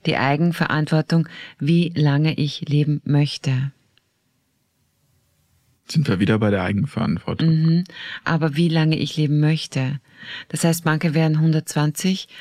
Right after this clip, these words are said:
Speaker 1: andere werden dreißig. Und wenn wir da sind, dass wir sagen, okay, mein Kind hat sich entschieden, mit dreißig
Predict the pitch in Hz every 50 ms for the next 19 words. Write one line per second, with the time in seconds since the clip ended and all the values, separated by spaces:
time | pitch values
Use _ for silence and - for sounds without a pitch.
0 | - - - - - - 160 156 156 160 151 147 143 151 151 147 147 143 - 139
1 | 135 135 135 - - 147 - - - - _ _ _ _ _ _ _ _ _ _
2 | _ _ _ _ _ _ _ _ _ _ _ _ _ _ _ _ _ _ _ _
3 | _ _ - 160 160 147 - - - - - _ _ _ _ _ _ _ _ _
4 | _ _ _ _ 143 156 160 156 156 156 151 143 156 151 156 160 - _ _ -
5 | - - 175 185 196 190 165 - - - - 156 147 139 143 156 143 156 151 -
6 | - - - - 175 170 170 170 - - - - - - _ - 151 151 - -
7 | - 180 175 185 165 170 - 165 - - 165 147 - - 170 165 170 160 156 156
8 | - 143 143 143 147 - - 165 - - - -